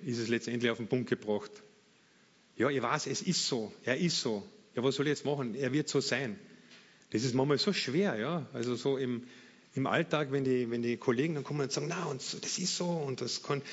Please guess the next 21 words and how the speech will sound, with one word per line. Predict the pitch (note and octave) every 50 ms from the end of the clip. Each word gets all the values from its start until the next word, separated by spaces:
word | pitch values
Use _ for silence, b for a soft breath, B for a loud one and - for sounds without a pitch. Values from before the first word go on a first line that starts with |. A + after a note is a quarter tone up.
| B B
du | -
bist | B2 - C#3 -
ja | - A2+
ein | A#2+ -
Träumer | B2+ A#2+ C#3+ F3+ G3 F#3+ F3+ F3+ F3 D#3+
und | C#3+ C#3+ C3 C3+ B2 A#2+ B B B B B B
was, | - F#3+ F#3 -
du | - E3
glaubst, | B2+ C3+ E3+ G3 - - - - - - - - - - - - -
dass | - D3 -
sich | E3 D3+
der | D3 B2+
Chef | - D#3+ F3+ F#3
einmal | F#3+ D#3+ D3 C#3
ändern | D3 D#3+ F#3+ F#3+ F3
kann?“ | - E3+ F#3+ G#3+ G#3+ E3+ - B B B B B B B B B B
Dann | - A2+
hab | B2+ C3
ich | C#3+ D3
noch | D3 C#3
gewagt, | - C3+ G#2+ G#2 A2 D3+ -